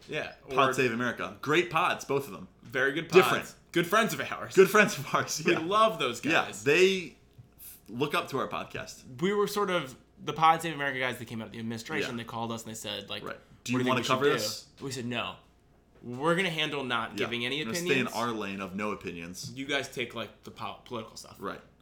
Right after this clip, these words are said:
Speaker 1: Yeah.
Speaker 2: We're, like, starting conversations, but we're not here to finish them.
Speaker 1: That's not what we
Speaker 2: That's
Speaker 1: do.
Speaker 2: not us.
Speaker 1: That's not what the American way is about.
Speaker 2: Right.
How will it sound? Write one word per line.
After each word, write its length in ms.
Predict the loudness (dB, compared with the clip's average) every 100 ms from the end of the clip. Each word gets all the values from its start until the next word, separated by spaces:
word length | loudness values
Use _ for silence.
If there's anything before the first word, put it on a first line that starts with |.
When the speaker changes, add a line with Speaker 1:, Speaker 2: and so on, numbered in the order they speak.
| _
Speaker 1:
Yeah. 120 | -16 -6
Speaker 2:
We're, 200 | 2 4
like, 160 | 4 0
starting 340 | 0 2 0
conversations, 540 | -2 -6 -4 -6 -8 -8
but 80 |
we're 80 | -6
not 160 | -6 -4
here 120 | -6
to 60 | -8
finish 300 | -10 -12 -14
them. 180 | -18 -20 _ _ _
Speaker 1:
That's 160 | -18
not 120 | -14 -12
what 80 |
we 100 | -10
Speaker 2:
That's 140 | -8 -6
Speaker 1:
do. 60 |
Speaker 2:
not 140 | -6 -8
us. 180 | -10 -10
Speaker 1:
That's 140 | -8 -2
not 120 | 0
what 180 | -2 -2
the 140 | -4
American 340 | -2 -4 -4 -8
way 80 |
is 80 | -8
about. 260 | -8 -10 -8
Speaker 2:
Right. 160 | -10